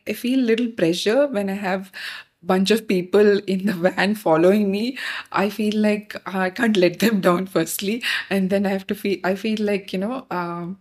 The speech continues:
I have to put in my hundred, two hundred percent and make sure that, you know,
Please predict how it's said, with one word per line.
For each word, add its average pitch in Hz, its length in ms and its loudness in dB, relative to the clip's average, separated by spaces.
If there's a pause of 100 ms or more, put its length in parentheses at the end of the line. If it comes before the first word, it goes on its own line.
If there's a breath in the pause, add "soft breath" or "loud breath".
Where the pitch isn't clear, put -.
(260)
I 175 40 -8
have 196 300 0
to 185 240 -2 (680)
put - 140 0
in 269 220 4
my 214 460 4
hundred, 190 580 2
two 202 100 4
hundred 208 380 -2
percent 196 420 2
and 196 160 4
make 180 200 -2
sure 196 200 2
that, 185 240 4
you 180 60 -2
know, 254 220 -4